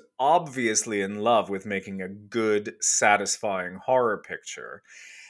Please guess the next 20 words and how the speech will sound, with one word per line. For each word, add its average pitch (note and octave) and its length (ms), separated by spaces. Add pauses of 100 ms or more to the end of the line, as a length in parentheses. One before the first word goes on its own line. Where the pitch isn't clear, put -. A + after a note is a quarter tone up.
(120)
and B2 280
is A2+ 280
confident G3 840
enough A#2 420
in A#2 200
his G#2 240
work A#2+ 500
to - 100
barely A#2 540
disguise G#2 680
his G2 220 (100)
influences B2 1040
or E2+ 260 (160)
references, A#2+ 1000 (320)
e-, - 60 (260)
even, A2 580 (120)
or A2+ 260 (460)
maybe A#2 440
even A2+ 400
especially, G2+ 920